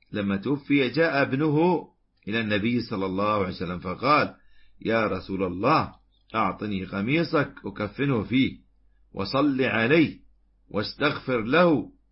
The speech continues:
فأعطاه النبي صلى الله عليه وسلم قميصه فقال: "آذني أصلي عليه"،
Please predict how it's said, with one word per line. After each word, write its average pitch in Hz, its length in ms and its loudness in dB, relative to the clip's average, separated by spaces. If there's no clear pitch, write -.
فأعطاه 101 540 0
النبي 110 440 -4
صلى 101 240 -6
الله 107 200 -2
عليه 107 140 -2
وسلم 139 280 -2
قميصه 107 600 -4
فقال: 156 760 2
"آذني 139 840 0
أصلي 131 540 0
عليه"، 98 340 2